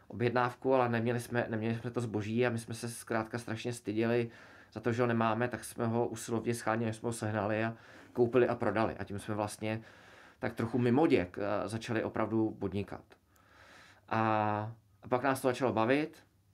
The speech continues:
Eh, myslím si, že jsme pochopili intuitivně i nějakým čtením, co je vlastně pro zákazníky důležité,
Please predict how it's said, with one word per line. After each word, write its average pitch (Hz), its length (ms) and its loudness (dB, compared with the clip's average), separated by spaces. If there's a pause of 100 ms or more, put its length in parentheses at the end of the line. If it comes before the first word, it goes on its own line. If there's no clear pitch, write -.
(680)
Eh, 107 320 2 (520)
myslím 123 220 -4
si, 123 40 -6
že 127 100 2
jsme 127 160 -2
pochopili 123 640 2 (140)
intuitivně 127 640 2
i 120 40 0
nějakým 117 360 0
čtením, 117 560 -2 (200)
co - 200 -4
je 120 80 4
vlastně 117 580 0 (160)
pro 113 120 -4
zákazníky 117 720 -2
důležité, 117 800 0